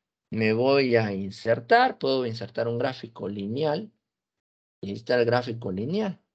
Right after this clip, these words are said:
Entonces, yo puedo ir, eh, en este caso, pues, trabajando con los diferentes tipos de gráficos, dependiendo de lo que esté haciendo. Y ahí está mi gráfico. Puedo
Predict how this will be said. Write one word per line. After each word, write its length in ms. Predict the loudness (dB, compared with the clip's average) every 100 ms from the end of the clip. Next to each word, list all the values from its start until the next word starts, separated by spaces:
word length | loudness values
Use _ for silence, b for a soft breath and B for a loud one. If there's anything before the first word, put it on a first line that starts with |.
| _ _
Entonces, 520 | -10 -4 -2 -2 -8 _ _ _ _ _ _ _ _ -2
yo 180 | -2
puedo 300 | 4 6 6
ir, 300 | 6 4 0
eh, 400 | -2 -4 -4 -6
en 160 | -8 -6
este 300 | -4 0 4
caso, 360 | 4 2 -2 -10
pues, 340 | -12 -12 -14
trabajando 580 | -8 -8 -2 0 0 -2
con 160 | -4 -6
los 120 | -4
diferentes 600 | -4 -2 -4 -2 -6 -6
tipos 320 | -4 -2 0
de 120 | 2
gráficos, 520 | 4 2 0 -6 -4
dependiendo 580 | -4 0 0 2 0 2
de 80 | 0
lo 160 | 0 -6
que 80 |
esté 240 | -12 -10 -12
haciendo. 400 | -10 -14 -14 -20 _ _ _ _ _ _ _ _ _ _
Y 140 | -2 2
ahí 160 | 2
está 300 | 2 2 0
mi 140 | 2 4
gráfico. 760 | 6 4 0 -6 -4 -4 -6 _ _ _ _
Puedo 760 | 2 4 6 6 4 2 -2